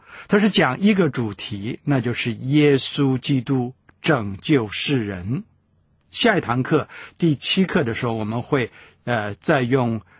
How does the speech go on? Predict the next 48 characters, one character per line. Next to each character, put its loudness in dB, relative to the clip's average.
短 2
短 2
的 -2
半 2
个 4
小 -2
时， -4
一 -2
堂 -4
课 0
的 -2
时 -4
间 2
呢， 0
来 0
讲 4
解 0
圣 0
经 -2
的 -4
内 0
容。 -10
今 4
天 6
我 4
们 4
看 2
正 2
典， -2
正 4
典 -2
是 -2
什 -2
么 2
呢？ 2
其 0
实 4
这 2
是 2
从 -4
希 0
腊 4
文 -4
翻 2
译 2
过 0
来 -6
的。 -6